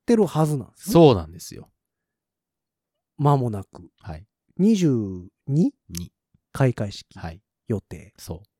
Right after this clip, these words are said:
Speaker 1: ていう噂でございますけども。
Speaker 2: <laughs> まだ噂なの？
Speaker 1: <laughs> だって、開会式の小山田圭吾さんは辞めましたやんか。
Speaker 2: ああ、ああ、そう。ああ、それ
Speaker 1: うん。
Speaker 2: 俺知らんかった。ごめん、まだ。
Speaker 1: ついさっきですよ。
Speaker 2: ああ、そう。
Speaker 1: つい、<laughs> ついさっき。えっと、この収録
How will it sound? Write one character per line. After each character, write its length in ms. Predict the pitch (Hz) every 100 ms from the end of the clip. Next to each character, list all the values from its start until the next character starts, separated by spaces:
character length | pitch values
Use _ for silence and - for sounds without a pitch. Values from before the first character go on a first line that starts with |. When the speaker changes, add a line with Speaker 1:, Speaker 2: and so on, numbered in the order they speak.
| _ _ _
Speaker 1:
て 80 | -
い 160 | 143 117
う 100 | 110
噂 440 | 107 151 143 139
で 100 | 123
ご 160 | 113 123
ざ 100 | 123
い 60 | 107
ま 100 | 98
す 80 | -
け 80 |
ど 120 | 92 101
も。 160 | 135 440 415
Speaker 2:
<laughs> 200 | - 175
ま 220 | 120 123
だ 80 | 254
噂 280 | 101 92 107
な 120 | 101
の？ 180 | 90 117 - - - 339
Speaker 1:
<laughs> 400 | 403 392 - - 143
だ 100 | 254
っ 80 |
て、 300 | - 175 131
開 260 | 120 - 233
会 180 | 233 202
式 140 | -
の 140 | 135 127
小 80 |
山 200 | 175 175
田 120 | 165 151
圭 140 | 147
吾 120 | 110
さ 80 | 95
ん 40 | 92
は 40 |
辞 120 | 110
め 100 | 127
ま 120 | 107
し 60 | 92
た 80 | -
や 60 |
ん 40 | -
か。 200 | - - _
Speaker 2:
あ 100 | 123
あ、 420 | 120 117 117 135
あ 20 |
あ、 40 | 120
そ 340 | 185 170 - _
う。 80 | -
あ 100 | 113
あ、 40 |
そ 100 | 123
れ 120 | 135 139
Speaker 1:
う 40 |
ん。 20 |
Speaker 2:
俺 100 | 123
知 80 | 101
ら 60 | 113
ん 20 |
か 60 | 101
っ 20 |
た。 60 |
ご 80 | 87
め 120 | 90
ん、 80 | 87
ま 140 | 80 85
だ。 80 |
Speaker 1:
つ 100 | -
い 60 | 214
さ 120 | 143
っ 40 | 123
き 80 |
で 60 | 120
す 100 | -
よ。 80 | 107 _ -
Speaker 2:
あ 220 | 151 226
あ、 20 | 190
そ 260 | 196 202
う。 60 | 196
Speaker 1:
つ 40 |
い、 40 | 202
<laughs> 80 |
つ 80 | -
い 60 | 175
さ 140 | -
っ 20 | 98
き。 100 | -
え 100 | 131
っ 40 | 123
と、 300 | 123 113 104 - - - _
こ 140 | 180
の 120 | 185 170
収 240 | - 202
録 300 | 190 170 -